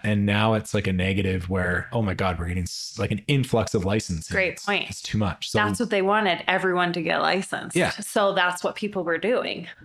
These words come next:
Speaker 1: <laughs> I'm kinda, kinda lost with it. And so the revenue, two thousand twenty-three revenue to date, so they still have a month left, just shy of a million dollars.
Speaker 2: Mm-hmm, mm-hmm.
Speaker 1: That's pretty good revenue to run a staff to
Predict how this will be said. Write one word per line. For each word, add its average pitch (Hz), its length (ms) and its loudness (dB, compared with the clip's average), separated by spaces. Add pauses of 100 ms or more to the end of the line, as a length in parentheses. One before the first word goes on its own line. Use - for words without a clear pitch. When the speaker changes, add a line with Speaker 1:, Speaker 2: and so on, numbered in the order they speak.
Speaker 1:
<laughs> - 80 -4 (380)
I'm 135 320 2
kinda, 170 380 2 (320)
kinda 185 200 4
lost 139 380 2
with 104 100 0
it. - 140 -6
And 143 400 2 (200)
so - 140 0
the 135 100 4
revenue, 143 800 4 (340)
two - 120 0
thousand 117 260 4
twenty-three 104 440 4
revenue 156 360 4
to - 120 0
date, 110 560 2
so 107 80 2
they 104 80 4
still 104 220 0
have 98 80 2
a 98 60 2
month 95 220 0
left, 90 200 -2
just 135 200 2
shy 120 240 4
of 110 80 2
a 110 60 4
million 95 360 2
dollars. 76 380 -6
Speaker 2:
Mm-hmm, 214 480 -2
mm-hmm. 208 140 -4 (140)
Speaker 1:
That's 180 140 2
pretty 311 220 2
good 151 120 2
revenue 113 360 4
to 107 100 4
run 107 520 2 (300)
a 101 100 -2
staff 90 720 0 (100)
to - 100 -10